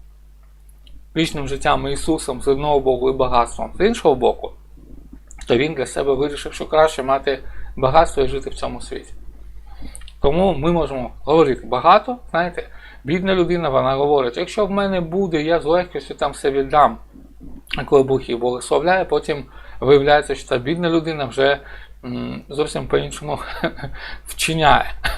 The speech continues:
Тому це все для кожного особисто, тому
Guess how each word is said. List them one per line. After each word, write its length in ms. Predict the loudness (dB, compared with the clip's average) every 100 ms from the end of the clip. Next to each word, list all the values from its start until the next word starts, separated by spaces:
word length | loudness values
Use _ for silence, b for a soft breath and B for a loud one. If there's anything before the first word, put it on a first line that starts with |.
| -6 -10 B B B 4
Тому 360 | 8 8 6 2 -2
це 200 | 4 6
все 400 | 6 2 4 4 2 2
для 120 | 2
кожного 380 | 4 0 2 -2
особисто, 500 | 0 0 0 0 -2
тому 360 | 0 2 0